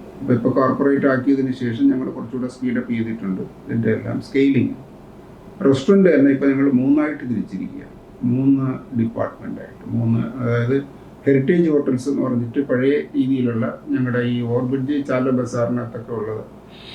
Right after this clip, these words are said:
ബ്രാഞ്ചുകളെ ഹെറിറ്റേജ് ഹോട്ടൽസ് എന്നും, പിന്നെ കുറച്ചുകൂടെ പ്രീമിയം ആയിട്ട് ചെയ്യുന്നതിന് ആസാദ് റെസ്-, ആസാദ് സ്റ്റാർ എന്ന് പറഞ്ഞിട്ട് റെസ്റ്റോറന്റ് ചെയ്യുന്നുണ്ട്. ഇപ്പൊ ലേറ്റസ്റ്റ് ആയിട്ട് ഞങ്ങൾ ചെയ്യാൻ പോകുന്നത് നയൻറ്റീൻ ഫോർട്ടി, ആസാദ് നയൻറ്റീൻ ഫോർട്ടി എന്ന് പറഞ്ഞിട്ട് ഒരു ബ്രാൻഡാണ്.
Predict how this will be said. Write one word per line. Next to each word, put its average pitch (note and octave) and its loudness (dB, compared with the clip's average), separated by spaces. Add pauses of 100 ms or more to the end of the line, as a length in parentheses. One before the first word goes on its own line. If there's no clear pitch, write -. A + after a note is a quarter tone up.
(120)
ബ്രാഞ്ചുകളെ A#2 4
ഹെറിറ്റേജ് A#2+ 2 (400)
ഹോട്ടൽസ് A2+ 2
എന്നും, G2 0 (760)
പിന്നെ A#2+ 6
കുറച്ചുകൂടെ C#3 0
പ്രീമിയം E3 2
ആയിട്ട് C#3+ -2
ചെയ്യുന്നതിന് B2+ -2
ആസാദ് C#3+ -2
റെസ്-, C3 -4
ആസാദ് C#3 -2
സ്റ്റാർ C#3 -2
എന്ന് A2+ -4
പറഞ്ഞിട്ട് - -12
റെസ്റ്റോറന്റ് A#2+ -2
ചെയ്യുന്നുണ്ട്. - -12 (360)
ഇപ്പൊ - 2
ലേറ്റസ്റ്റ് E3+ 2
ആയിട്ട് E3+ -2
ഞങ്ങൾ C#3+ -2
ചെയ്യാൻ C#3 0
പോകുന്നത് C3+ 0
നയൻറ്റീൻ D#3+ -2
ഫോർട്ടി, C3+ -4
ആസാദ് D3 -2
നയൻറ്റീൻ C#3 2
ഫോർട്ടി B2 -8
എന്ന് B2 -6
പറഞ്ഞിട്ട് B2 -8
ഒരു E3+ -4
ബ്രാൻഡാണ്. A#2 -4